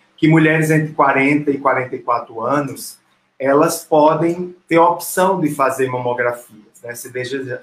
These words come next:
desejarem. De quarenta e cinco a cinquenta e quatro anos, as mulheres devem fazer mamografia todo ano.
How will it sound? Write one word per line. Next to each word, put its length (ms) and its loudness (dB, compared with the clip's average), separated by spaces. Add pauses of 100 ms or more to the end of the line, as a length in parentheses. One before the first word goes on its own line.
desejarem. 580 -4 (420)
De 120 2
quarenta 420 2
e 40 6
cinco 280 -2
a 60 0
cinquenta 420 -2
e 60 -4
quatro 400 -2
anos, 500 -2 (320)
as 180 0
mulheres 600 4
devem 240 0
fazer 300 -4
mamografia 720 -2
todo 480 -2
ano. 220 -6